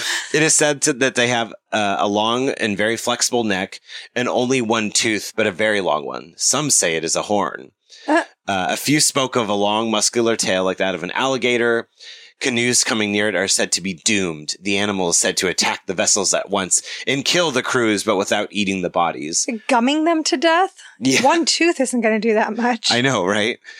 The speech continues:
Speaker 1: The creature is said to live in caves and that have been washed out by the river in the clay of its shores at the sharp bends. So goes in a little bit more detail. But
Speaker 2: That just sounds like a good story to keep people out of your caves.
Speaker 1: Right? Yeah.
Speaker 2: Like, maybe you're keeping the,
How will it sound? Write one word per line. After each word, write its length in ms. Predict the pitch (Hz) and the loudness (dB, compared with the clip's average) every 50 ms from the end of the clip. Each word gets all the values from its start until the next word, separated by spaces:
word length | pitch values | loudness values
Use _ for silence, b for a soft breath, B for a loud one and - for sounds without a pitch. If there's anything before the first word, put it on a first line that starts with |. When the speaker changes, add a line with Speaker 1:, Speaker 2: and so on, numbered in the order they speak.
| B B B B B B B | B B B B B B B
Speaker 1:
The 60 | 120 | -2
creature 360 | - - 143 147 139 - 160 | 0 0 0 0 2 2 2
is 80 | 156 - | 2 2
said 160 | - 143 123 | 2 2 2
to 80 | 113 107 | 0 0
live 160 | 107 117 98 | 0 0 0
in 160 | 101 98 90 | 0 -2 -2
caves 680 | - - 123 120 113 113 113 113 104 98 - - - - _ - | -2 -2 0 2 2 2 2 0 0 0 -2 -2 -2 -6 _ -6
and 280 | 104 104 98 76 87 92 | -4 -2 -2 -2 -2 -2
that 160 | 110 104 104 | -2 0 0
have 120 | 104 87 | -2 -2
been 160 | 101 98 95 92 | -2 -2 0 2
washed 320 | 92 95 101 - - - | 2 2 2 2 2 0
out 160 | 110 107 - | 0 -2 -2
by 100 | - 101 | -2 -2
the 140 | 85 92 87 | 0 0 0
river 340 | 92 95 85 95 95 92 82 | 0 0 0 0 0 2 2
in 140 | 80 95 92 | 0 0 -2
the 60 | 90 | -2
clay 560 | - - - 101 92 90 87 87 87 87 87 B B B B B B B B | -4 -2 -2 0 0 0 0 0 0 -2 -4 B B B B B B B B
of 140 | - 123 113 | -2 0 0
its 120 | 117 104 - | 2 2 2
shores 520 | - - 107 92 90 90 90 90 87 - | 2 2 2 2 2 2 2 0 0 0
at 140 | - 95 - - | -2 -2 -2 -2
the 60 | - | 0
sharp 360 | - - 90 87 85 - - | 0 0 0 -2 -4 -4 -4
bends. 560 | 85 76 64 50 53 67 73 80 - - - - - | -4 -4 -4 -6 -10 -10 -4 -2 -2 -2 0 0 -2
So 280 | - - 80 - - - _ - 98 | 0 0 -2 -6 -8 -14 _ -12 -4
goes 280 | 92 107 107 104 - 98 | -2 0 0 2 2 0
in 60 | 98 | 0
a 60 | 90 | 0
little 180 | 92 98 95 82 | 2 0 0 0
bit 140 | 98 85 | 0 -2
more 180 | 82 92 90 87 | 0 0 -2 -2
detail. 720 | 80 80 87 90 - - 92 87 87 85 82 82 82 - _ B B B B B B B B B B B B _ | -2 -2 -4 -2 -2 0 0 2 2 2 0 -2 -4 -6 _ B B B B B B B B B B B B _
But 160 | - - - - | -2 0 0 2
Speaker 2:
That 80 | - | 2
just 160 | 392 339 - | 2 2 2
sounds 200 | - 294 262 247 | 2 0 0 2
like 120 | 254 254 220 | 0 0 0
a 80 | 226 | 0
good 200 | 214 240 240 214 - | -2 0 -2 -2 -2
story 240 | - - 233 226 208 | 0 0 2 2 2
to 80 | 202 | 0
keep 220 | - - 254 220 240 | -2 -2 -4 -2 0
people 220 | 247 220 - 214 | 0 0 2 2
out 120 | 214 220 | 2 2
of 60 | 220 196 | 2 0
your 100 | 175 175 | -2 -2
caves. 640 | - - 226 226 247 254 208 - - 196 - - - 123 | -4 -2 0 2 2 2 0 -2 -4 -4 -4 -2 0 0
Speaker 1:
Right? 280 | 131 123 135 165 170 | 2 2 2 0 0
Yeah. 200 | 170 175 170 165 - | 2 2 2 2 2
Speaker 2:
Like, 80 | 233 | 2
maybe 180 | 277 285 277 285 | 0 2 2 2
you're 120 | 285 262 | 2 2
keeping 300 | - - 277 226 285 254 | 2 0 0 2 2 2
the, 140 | 240 226 | 2 2